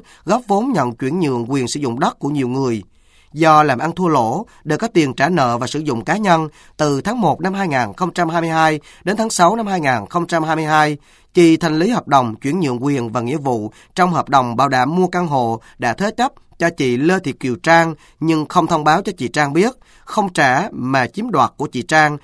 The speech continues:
hơn một phẩy tám tỷ đồng và chuyển nhượng quyền sử dụng đất mà chị Trần Võ Cẩm Hạnh góp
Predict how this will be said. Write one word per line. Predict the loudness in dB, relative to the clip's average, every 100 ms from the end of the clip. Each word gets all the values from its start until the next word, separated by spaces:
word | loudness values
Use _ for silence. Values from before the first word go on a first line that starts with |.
| _
hơn | -2 -2 0
một | -2 -4
phẩy | -4
tám | -2 -2
tỷ | -2 2
đồng | 2 2 -4 -12
và | -8
chuyển | -6 -4 0
nhượng | 0 0 -2
quyền | -2 -2
sử | -4
dụng | -2
đất | 0 -2 _ -10
mà | -4 -4
chị | -2 -8
Trần | 0 0 0
Võ | 0 2 0
Cẩm | 0 -2
Hạnh | 0 -2 -4 -10 -14 -4
góp | -4